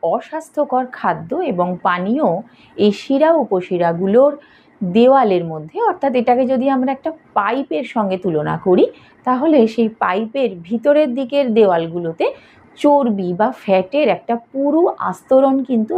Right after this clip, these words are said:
জমে যায়। তখন রক্ত আর বিনা বাধায় খুব সুন্দরভাবে ফ্লো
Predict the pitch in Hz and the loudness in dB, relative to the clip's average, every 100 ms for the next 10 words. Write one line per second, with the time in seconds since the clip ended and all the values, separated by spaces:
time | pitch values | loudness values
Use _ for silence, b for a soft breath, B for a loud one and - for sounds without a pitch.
0 | 262 190 147 147 151 147 165 _ _ _ | -2 -2 -2 -4 -4 -4 -6 _ _ _
1 | b b b - 285 277 - 381 226 233 | b b b 0 2 2 0 0 0 -4
2 | _ _ - 202 190 190 - 302 214 214 | _ _ 2 2 2 -2 -4 0 2 0
3 | 175 175 _ _ _ _ 190 240 262 294 | -4 -6 _ _ _ _ -2 2 4 4
4 | 247 185 170 220 214 220 339 - - 320 | 2 0 -2 -6 -8 -8 -10 -12 -10 -4
5 | 349 415 359 247 196 370 427 - 254 | 0 0 0 0 0 -2 -6 -2 2